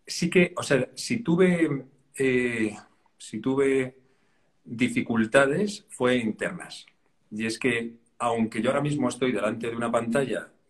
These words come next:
eh, somos noventa los que estamos viendo esto y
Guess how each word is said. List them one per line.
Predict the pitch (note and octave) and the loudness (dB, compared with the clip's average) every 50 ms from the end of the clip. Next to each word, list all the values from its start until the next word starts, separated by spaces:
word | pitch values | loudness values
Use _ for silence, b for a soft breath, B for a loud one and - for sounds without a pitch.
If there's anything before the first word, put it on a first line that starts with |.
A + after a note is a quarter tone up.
| _ _ G2 F#2+ | _ _ -20 -14
eh, | F#2 F#2 F#2+ F#2 F#2 | -10 -8 -8 -8 -10
somos | - - G#2 G2+ G#2 G2+ G2 | -10 -10 -10 -8 -8 -10 -8
noventa | G2 G2 G#2 A2+ A2+ A2+ A2+ G2+ G2+ F#2+ F#2 | -8 -4 -4 -4 -4 -4 -4 -4 -4 -6 -6
los | F#2+ F#2 - | -14 -16 -16
que | - | -16
estamos | - - G2+ G2 F#2+ F#2+ | -12 -10 -10 -10 -8 -10
viendo | G2+ G2 G2 - A2 B2 | -10 -10 -8 -6 -6 -6
esto | B2 - - G2+ G2 F#2+ | -6 -6 -6 -8 -8 -6
y | F#2+ F#2 F2 | -8 -8 -10